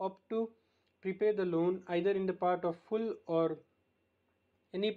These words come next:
point during the tenure, कि भाई वो कभी भी फुल और पार्ट पेमेंट करके बंद कर सकते हैं, अच्छी बात है। This would however still invite foreclosure charges and prepayment penalty।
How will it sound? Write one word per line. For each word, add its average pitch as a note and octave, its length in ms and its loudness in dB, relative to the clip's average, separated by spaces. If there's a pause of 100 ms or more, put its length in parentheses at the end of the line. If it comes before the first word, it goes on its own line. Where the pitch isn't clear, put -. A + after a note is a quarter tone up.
point E3+ 220 2
during E3 260 2
the F3+ 100 2
tenure, C3+ 400 -6 (500)
कि G#3+ 100 -2
भाई G3+ 200 2
वो A3+ 120 2
कभी G#3 320 0
भी G#3+ 160 -2
फुल G3+ 260 0
और G3 100 2
पार्ट F#3 240 -2
पेमेंट F3+ 320 -6
करके F3 260 -4
बंद D#3 200 -4
कर C#3 160 -10
सकते C3+ 320 -10
हैं, E3+ 60 -6
अच्छी A#3+ 120 -6
बात F#3+ 240 0
है। E3 140 -6 (1200)
This A3 220 0
would A3+ 140 2
however F#3+ 360 2 (580)
still G#3+ 400 -2
invite F3 260 2 (140)
foreclosure G3 520 0 (100)
charges D3+ 380 0 (380)
and F#3 160 0 (140)
prepayment G3 480 0
penalty। C#3 480 -6